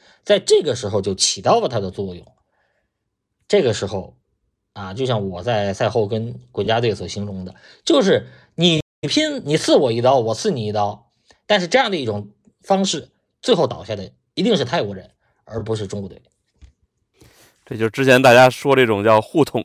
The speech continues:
Speaker 2: 战术，这个五大联赛现在也有这么踢的。啊，正好你提到这场大雨啊，我觉得也可以聊一下，因为，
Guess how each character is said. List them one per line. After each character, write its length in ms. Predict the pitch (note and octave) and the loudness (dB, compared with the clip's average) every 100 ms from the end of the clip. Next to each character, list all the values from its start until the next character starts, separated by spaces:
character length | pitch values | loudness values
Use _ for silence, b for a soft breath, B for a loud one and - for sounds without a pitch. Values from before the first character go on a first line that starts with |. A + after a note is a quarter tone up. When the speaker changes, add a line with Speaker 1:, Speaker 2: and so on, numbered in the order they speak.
| G2+ | 4
Speaker 2:
战 220 | B2+ A2+ | 6 6
术， 220 | A2+ G#2+ | 2 -2
这 180 | - B2+ | 0 0
个 80 | A#2+ | 0
五 120 | G#2+ | 2
大 140 | A#2+ | 2
联 180 | A#2+ A2+ | 4 4
赛 320 | C#3 C3+ A2 B B B B | 6 6 6 B B B B
现 160 | - | 2
在 80 | B2 | 6
也 60 | A#2+ | 8
有 180 | C#3 G#2+ | 8 6
这 160 | B2 | 4
么 100 | A2 | 2
踢 260 | - C3 C#3 | -4 -2 4
的。 200 | G#2+ E2 A#2+ b b - | 4 2 -6 b b -4
啊， 80 | |
正 180 | A#2 C#3 | 4 6
好 80 | A3+ | 6
你 100 | D3+ | 4
提 160 | G2+ D3 | 0 4
到 100 | F#3 | 4
这 80 | D#3 | 6
场 180 | A2 G2+ | 2 6
大 180 | C#3 | 4
雨 160 | A2 - | 4 2
啊， 160 | G2+ A2+ | 4 6
我 80 | |
觉 80 | F#2+ | 6
得 100 | A#2+ | 4
也 60 | A2 | 4
可 160 | - | 4
以 60 | A#2+ | 2
聊 260 | G2+ E2+ A2+ | 2 0 0
一 80 | |
下， 240 | G#2+ F2 F#2+ | 2 0 0
因 80 | B2 | 0
为， 260 | C#3 C#3+ | 2 2